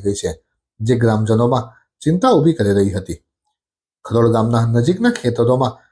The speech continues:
દીપડાની હાજરીના અહેવાલો મળતા સ્થાનિકો સતર્ક બન્યા હતા. શિકારની શોધમાં આવેલા દીપડાને કેટલાક ખેડૂતોએ જોઈ લીધો અને તુરંત જ વન વિભાગને જાણ કરી હતી. વન વિભાગે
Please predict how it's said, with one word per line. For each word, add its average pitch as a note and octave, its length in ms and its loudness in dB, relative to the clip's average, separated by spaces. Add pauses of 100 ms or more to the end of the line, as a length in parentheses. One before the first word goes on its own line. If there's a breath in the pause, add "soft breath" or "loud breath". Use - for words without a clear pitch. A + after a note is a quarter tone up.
(180)
દીપડાની C#3+ 560 2
હાજરીના B2+ 480 0
અહેવાલો A2 340 -2
મળતા A2+ 340 -4 (120)
સ્થાનિકો A#2+ 460 -4
સતર્ક D3 420 -2
બન્યા A2 320 0
હતા. F2+ 160 -6 (680)
શિકારની A#2 500 0
શોધમાં A2+ 340 0
આવેલા A2+ 280 2 (400 loud breath)
દીપડાને G3 420 2
કેટલાક F#3 400 0
ખેડૂતોએ A#2+ 440 0 (360 loud breath)
જોઈ G#3+ 280 4
લીધો G3 240 2
અને G#3 140 0 (100)
તુરંત A2+ 320 -8
જ A#2 100 -2 (480)
વન G3+ 180 4
વિભાગને E3+ 340 4
જાણ E3 260 0
કરી G2+ 240 -2
હતી. E2+ 200 -16 (420)
વન A#2 160 -4
વિભાગે A#2 320 0